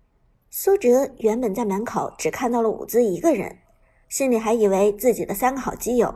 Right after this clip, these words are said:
并没有跟过来，但没想到刚准备和舞姿说点悄悄话，这三个阴魂不散的家伙就冒了出来。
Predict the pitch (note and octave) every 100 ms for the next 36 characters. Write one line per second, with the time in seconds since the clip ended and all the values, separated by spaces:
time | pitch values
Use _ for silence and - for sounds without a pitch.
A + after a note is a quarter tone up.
0 | - C4+ G3 G3 D#4+ G3 G3 F#3+ G3 -
1 | - - - - - _ _ _ - -
2 | _ F#4+ D#4 E4 - C4 C4+ D4 C#4 C4+
3 | - G4+ G#4 F4 A#3+ B3 B3+ A#3+ G3 G3
4 | A#3 A#3 - B3+ G3+ A#3 B3+ B3+ C4 A#3
5 | - - _ _ _ _ - C#4 C4 B3
6 | A#3 B3 C4 G#3+ A3+ A3+ A#3+ G#3+ A3 A3
7 | A#3 G#3 - - F#4 A4 F4+ G#3+ - F#3+
8 | D#3 D#3